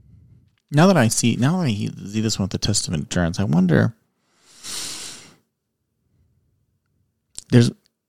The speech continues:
there's multiple ways we can solve this or have this challenges be here for, for carrying the heavy object. We could,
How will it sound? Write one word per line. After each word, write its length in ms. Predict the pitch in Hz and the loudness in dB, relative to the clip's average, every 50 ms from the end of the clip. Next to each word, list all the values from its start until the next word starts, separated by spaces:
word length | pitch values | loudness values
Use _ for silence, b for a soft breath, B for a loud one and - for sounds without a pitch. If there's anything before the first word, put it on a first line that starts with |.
| _ _ _ _ _ _ _ _ _ _ _ _ | _ _ _ _ _ _ _ _ _ _ _ _
there's 160 | 120 113 120 | 0 2 4
multiple 380 | 143 170 208 196 180 131 113 | 4 4 4 4 2 2 6
ways 260 | 107 107 107 104 117 113 | 6 6 6 6 4 2
we 60 | 101 | -2
can 120 | 101 98 | -2 -2
solve 380 | 95 - 101 98 98 98 - 101 | 0 2 2 2 2 2 0 0
this 320 | 101 98 - - - - | -2 0 0 0 -2 -4
or 140 | - - 107 | -2 0 4
have 180 | 110 107 101 131 | 4 4 4 2
this 140 | 107 101 | 0 -2
challenges 760 | - - - 113 101 98 104 107 107 107 101 98 110 - - | 0 0 0 2 2 2 2 0 0 0 -2 -2 -4 -6 -8
be 300 | - 107 101 - 107 104 | -10 -12 -10 -4 -4 -2
here 160 | 107 107 95 | 0 0 -2
for, 200 | - - - 98 | -2 -2 -4 -6
for 220 | 107 - - - 101 | -6 -4 -6 -6 -6
carrying 360 | - - - 101 101 110 107 | -4 -4 -2 -2 -2 0 -2
the 60 | 107 | -2
heavy 220 | 110 104 - - - | -2 -2 -2 -4 -4
object. 580 | - - 190 - - - - - - - - | -2 -2 -4 -4 -4 -6 -6 -6 -6 -6 -4
We 120 | 113 117 113 | -4 -4 -4
could, 640 | - - 190 175 139 117 110 110 113 120 127 127 | 0 2 4 6 6 6 6 4 2 0 -2 -4